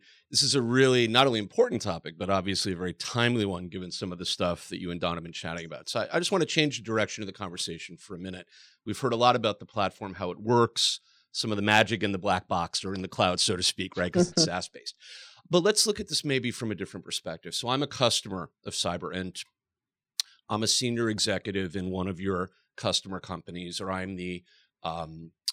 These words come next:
Speaker 1: equivalent of the threat intelligence officer on your side, but I'm the I T professional who's gonna interact and partner. How do you speak to the different customers in terms of the intelligence that Cyberint provides?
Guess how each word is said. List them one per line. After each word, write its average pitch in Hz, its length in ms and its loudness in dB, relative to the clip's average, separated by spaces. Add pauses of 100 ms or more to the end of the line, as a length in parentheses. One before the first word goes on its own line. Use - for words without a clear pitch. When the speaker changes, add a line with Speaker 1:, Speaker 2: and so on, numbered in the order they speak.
(100)
Speaker 1:
equivalent 127 720 4
of 104 240 2
the 98 60 -6
threat 104 280 -2
intelligence 107 640 0
officer 98 480 0
on 95 80 -2
your 117 200 2
side, 87 380 0
but 92 100 -4
I'm 95 140 -4
the 92 120 -4
I 90 100 -4
T - 160 -16
professional - 560 -10
who's 85 140 -10
gonna 95 180 -12
interact 95 640 -2
and 85 120 -16 (160)
partner. 98 420 -6 (500)
How 156 200 6
do 185 80 6
you 196 80 -2
speak - 320 -2
to 156 100 2
the 131 80 -2
different 113 340 -4
customers 104 720 -2
in 95 80 -8
terms 104 420 -4
of 98 240 -6
the 95 120 -10
intelligence 98 640 -6
that 92 200 -8
Cyberint 95 460 -4
provides? 95 800 4